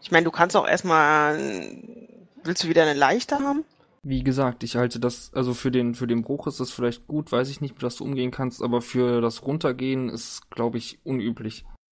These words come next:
Speaker 1: Eine leichte.
Speaker 2: Hm.
Speaker 1: Ja, ich nehme auf jeden Fall eine mit Wumms mit, aber, ähm, na, ich kann dir auch eine andere geben. Das,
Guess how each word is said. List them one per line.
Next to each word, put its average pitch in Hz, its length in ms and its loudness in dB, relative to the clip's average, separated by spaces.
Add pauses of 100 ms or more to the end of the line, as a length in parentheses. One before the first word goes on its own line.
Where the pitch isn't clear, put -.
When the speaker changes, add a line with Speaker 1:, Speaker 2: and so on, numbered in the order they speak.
(320)
Speaker 1:
Eine 180 140 -2
leichte. 160 440 4 (400)
Speaker 2:
Hm. 127 220 -2
Speaker 1:
Ja, 147 100 4
ich 170 180 2
nehme 208 200 6
auf 202 120 4
jeden 196 180 2
Fall 202 160 4
eine 180 240 4
mit 175 240 -4
Wumms 156 300 -4
mit, - 320 -2
aber, 151 540 2
ähm, 151 500 -2 (100)
na, 151 140 0
ich 151 120 -4
kann 165 200 -6
dir 170 100 2
auch 170 80 0
eine 165 120 -2
andere 160 280 -2
geben. 147 260 -4
Das, - 220 -12